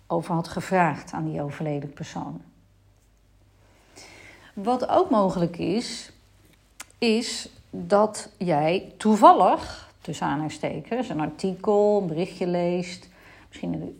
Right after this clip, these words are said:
op social media bijvoorbeeld, of, eh, op een nieuwssite. En daarin staat de boodschap of het antwoord eigenlijk voor jou klaar op de vraag die jij had gesteld.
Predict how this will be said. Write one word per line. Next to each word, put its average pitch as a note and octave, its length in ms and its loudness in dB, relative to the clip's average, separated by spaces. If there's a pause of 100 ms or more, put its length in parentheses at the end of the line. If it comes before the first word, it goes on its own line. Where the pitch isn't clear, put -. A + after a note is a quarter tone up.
(340)
op E3+ 80 -10
social E3+ 380 -8
media A3 460 2
bijvoorbeeld, E3+ 1120 -2
of, - 540 -18
eh, G3 60 -20 (140)
op - 140 -12
een F#3 100 0
nieuwssite. F3 760 -2 (760)
En A3+ 460 2 (100)
daarin A3+ 360 0
staat - 320 -6
de F#3 60 -8
boodschap F#3+ 680 -4
of A#3 180 -8
het - 160 -12
antwoord D4+ 420 -2
eigenlijk - 380 -4
voor - 140 -4
jou D3+ 180 0
klaar D3 380 -6 (240)
op - 160 -10
de F#3 80 -6
vraag E3+ 360 -2
die F3 100 -4
jij D#3 100 -2
had D#3 220 -6
gesteld. - 600 -14